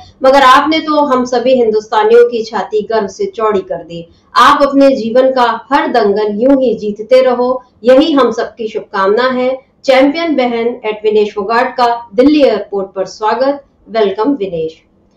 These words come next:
दीपेंद्र हुड्डा ने एक साथ कई बातें कह दी, रक्षाबंधन का भी जिक्र उसमें उन्होंने किया, क्योंकि अभी परसों ये त्योहार है, भाई बहनों का त्योहार, बहनों की रक्षा करने का संकल्प लेते हैं भाई। लेकिन विनेश फोगाट के साथ जो कुछ हुआ उसको लेकर और इस दर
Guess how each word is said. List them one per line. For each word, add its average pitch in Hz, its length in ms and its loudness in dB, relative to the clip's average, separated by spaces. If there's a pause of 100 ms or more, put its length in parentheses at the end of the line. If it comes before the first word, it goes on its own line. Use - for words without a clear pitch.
(160)
दीपेंद्र 285 400 4
हुड्डा 277 360 4
ने 277 160 6 (420)
एक 294 260 2
साथ 233 480 -4
कई 285 200 2
बातें 233 380 0
कह 233 180 -2
दी, 247 180 -2
रक्षाबंधन 220 600 -2
का 285 120 2
भी 254 140 0
जिक्र 233 280 -2
उसमें 226 260 -4
उन्होंने 208 320 0
किया, 226 400 -4 (240)
क्योंकि 277 260 2
अभी 269 300 4
परसों 254 460 0
ये 247 140 2
त्योहार 233 540 -2
है, 202 240 -6 (200)
भाई 262 240 4
बहनों 240 320 4
का 233 140 0
त्योहार, 220 560 -2 (220)
बहनों 262 300 4
की 294 120 2
रक्षा 254 340 0
करने 254 360 2
का 240 220 0
संकल्प 240 520 -2
लेते 214 240 -2
हैं 220 220 -8
भाई। 202 360 -4 (300)
लेकिन 277 480 2 (200)
विनेश 330 340 0
फोगाट 262 400 0
के 262 80 0
साथ 240 240 -2
जो 233 180 2
कुछ 233 240 -4
हुआ 233 180 0
उसको 226 280 -2
लेकर 220 320 -2
और 277 320 2
इस 269 180 -2
दर 262 340 2